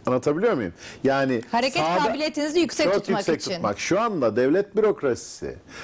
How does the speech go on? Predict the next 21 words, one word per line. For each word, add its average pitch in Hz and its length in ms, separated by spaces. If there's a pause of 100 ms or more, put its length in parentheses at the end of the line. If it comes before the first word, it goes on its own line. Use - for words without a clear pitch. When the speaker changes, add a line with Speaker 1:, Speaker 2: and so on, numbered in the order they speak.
(220)
Speaker 1:
ortaya 147 520
pozisyon 110 520
alıyor. 76 400 (760)
Yani 160 480
herkes 135 680 (100)
Ankara'da 151 840 (340)
Tayyip 160 540
Bey 180 200
sonrası 156 840
için 175 360
planlar 139 500
yapıyor. 131 240
Speaker 2:
İşte 262 160
söylediğim 294 520
buydu, 240 260
B - 40
Speaker 1:
Aynen. 294 240
Speaker 2:
planı 180 260
Speaker 1:
Bu, 156 60
Speaker 2:
diye. 156 100
Speaker 1:
evet. 123 180